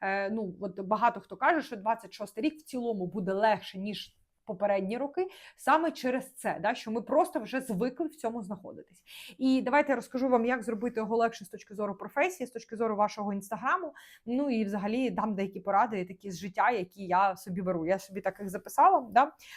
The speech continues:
Перше, дивіться, ми тепер вже без емоцій можемо, е, керувати нашим життям. Да? Тоб-, тобто давайте згадаємо двадцять другий рік, коли всі не знали, чи залишатись, чи їхати. Да?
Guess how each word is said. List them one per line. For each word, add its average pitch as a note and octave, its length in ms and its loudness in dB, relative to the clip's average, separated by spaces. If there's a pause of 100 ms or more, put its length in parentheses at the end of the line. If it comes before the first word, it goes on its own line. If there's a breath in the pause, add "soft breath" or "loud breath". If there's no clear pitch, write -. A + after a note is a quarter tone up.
(120 loud breath)
Перше, C4 340 8
дивіться, G#3+ 380 -6 (800)
ми B3 200 4
тепер C4 340 0
вже A3+ 240 0
без G#3+ 240 0
емоцій G#3 560 -2 (380 loud breath)
можемо, G#3 640 2
е, G3+ 300 -2
керувати A#3 480 4
нашим G#3+ 320 -4
життям. F3+ 340 -2
Да? G#3+ 120 2
Тоб-, G#3 180 -8
тобто G3+ 200 -12
давайте G#3+ 320 0
згадаємо G3+ 400 2
двадцять G3 300 -4
другий D4+ 260 0
рік, C#4 160 -2
коли A3 180 -2
всі A3+ 260 -6
не A3 100 -4
знали, G#3+ 300 0
чи G3 160 -12
залишатись, A#3 640 -2
чи - 140 -14
їхати. A3 480 -4
Да? G3+ 240 4